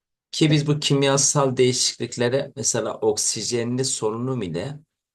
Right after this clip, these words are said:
oksijenli solunum ile A T P açığa çıkmasını vermiştik. Elektriksel değişime de eksi ve artı yüklerin değişimi şeklinde vermiştik, değil mi? Artı ve eksi yüklerin değişimi.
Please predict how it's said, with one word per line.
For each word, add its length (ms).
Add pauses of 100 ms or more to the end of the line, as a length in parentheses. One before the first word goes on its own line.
(380)
oksijenli 480
solunum 460
ile 320 (760)
A 240
T 280
P 160
açığa 420
çıkmasını 600
vermiştik. 580
Elektriksel 840
değişime 500
de 180 (400)
eksi 440
ve 240
artı 420
yüklerin 680
değişimi 480
şeklinde 760 (500)
vermiştik, 540
değil 180
mi? 180 (760)
Artı 340
ve 80
eksi 300
yüklerin 320
değişimi. 460